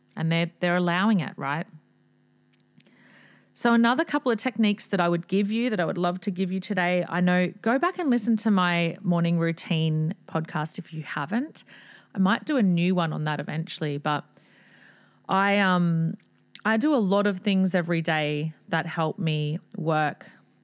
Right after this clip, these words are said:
on my inner game, on my inner stuff.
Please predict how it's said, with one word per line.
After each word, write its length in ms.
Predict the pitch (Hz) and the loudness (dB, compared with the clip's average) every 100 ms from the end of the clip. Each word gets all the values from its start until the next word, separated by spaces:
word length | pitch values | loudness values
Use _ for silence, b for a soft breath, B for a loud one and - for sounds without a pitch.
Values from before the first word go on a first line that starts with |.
| _ | _
on 180 | 160 160 | -4 0
my 160 | 156 151 | 0 -2
inner 300 | - 180 165 | 0 0 2
game, 600 | 160 151 139 180 180 151 - | 0 -2 -4 -6 -6 -8 -8
on 160 | 160 156 | -4 -2
my 160 | 147 147 | -2 -4
inner 220 | 160 156 | -4 -6
stuff. 560 | 156 - 135 - - | -6 -6 -6 -6 -16